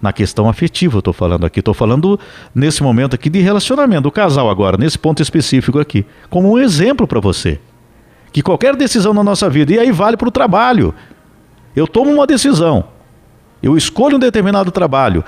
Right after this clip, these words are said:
até a profissão que eu escolho no decorrer da minha vida, ela vai determinar um certo caminho.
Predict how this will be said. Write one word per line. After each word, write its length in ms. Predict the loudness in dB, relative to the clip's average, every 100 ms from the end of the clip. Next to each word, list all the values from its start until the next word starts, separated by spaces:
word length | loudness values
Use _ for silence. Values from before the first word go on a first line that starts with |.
| -4
até 240 | -2 -2
a 60 | 0
profissão 600 | 0 0 -2 0 0 0
que 100 | 0
eu 80 |
escolho 440 | 0 -2 -2 0 2
no 100 | 0
decorrer 380 | 0 0 0 0
da 80 |
minha 160 | 0 0
vida, 240 | 0 2
ela 100 | 2
vai 220 | 0 0 0
determinar 1000 | 0 -2 0 2 2 0 -2 -6 -20 -20 -20 -20 _ _ -4
um 160 | 0 0
certo 380 | 0 -2 -2
caminho. 440 | 0 2 4 2